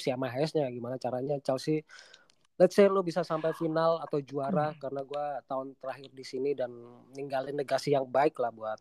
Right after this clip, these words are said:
Speaker 1: buat Chelsea si Emma Hayes.
Speaker 2: Iya, oke, setuju, setuju.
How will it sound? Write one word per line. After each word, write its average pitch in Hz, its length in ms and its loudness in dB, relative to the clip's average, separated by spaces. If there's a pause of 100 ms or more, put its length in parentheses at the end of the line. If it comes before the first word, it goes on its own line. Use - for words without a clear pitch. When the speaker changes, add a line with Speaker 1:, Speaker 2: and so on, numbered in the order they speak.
(100)
Speaker 1:
buat 107 180 -8
Chelsea 110 460 -8
si 110 100 -14
Emma 104 300 -10
Hayes. 104 240 -14 (500)
Speaker 2:
Iya, 180 320 4 (160)
oke, 175 320 4
setuju, 170 400 8
setuju. 147 260 2